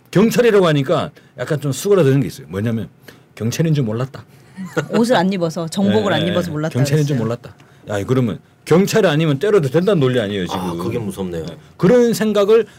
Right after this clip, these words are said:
Speaker 1: 그런 사고방식을 가지고 있다는 거예요, 지금. 그리고 또 뭐인 줄 아세요? 역사 교과서 국정화 논란이 있었을 때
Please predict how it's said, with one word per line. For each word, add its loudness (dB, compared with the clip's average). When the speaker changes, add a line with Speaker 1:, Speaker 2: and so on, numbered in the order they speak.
Speaker 1:
그런 4
사고방식을 -2
가지고 -2
있다는 -2
거예요, -2
지금. -16
그리고 2
또 4
뭐인 4
줄 4
아세요? -2
역사 2
교과서 0
국정화 -2
논란이 2
있었을 -8
때 -12